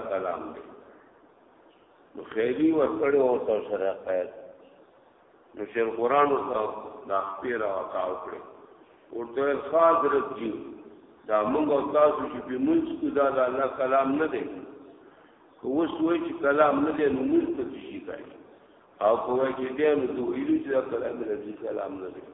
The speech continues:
نو دا څه کیږي؟ شیخ قرآن مناظره چې کوم مناظره ده؟ دا چې به سړی کې راوچي، لکه خر چې خټه کې ونه کړي.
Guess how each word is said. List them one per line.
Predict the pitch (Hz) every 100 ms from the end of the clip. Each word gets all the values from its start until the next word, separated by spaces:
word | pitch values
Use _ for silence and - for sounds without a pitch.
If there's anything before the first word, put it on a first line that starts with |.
| - - - - -
نو | 92
دا | 113 110
څه | 90 95 87
کیږي؟ | 87 80 - - - - - - - _ _ _ - 87
شیخ | 120 120 113
قرآن | 123 147 151
مناظره | 139 123 117 110 120 139 135
چې | -
کوم | 123 120
مناظره | 95 85 - - - -
ده؟ | - - - - - - - - _ - 101
دا | 120 143 156
چې | - 120
به | 120 107 - - - - - - - -
سړی | 104 110 143 143
کې | 127 117
راوچي، | 117 123 156 156 - 107
لکه | 101 101 92
خر | 135 123 -
چې | -
خټه | 120 117 107
کې | -
ونه | 92 85 85
کړي. | 87 -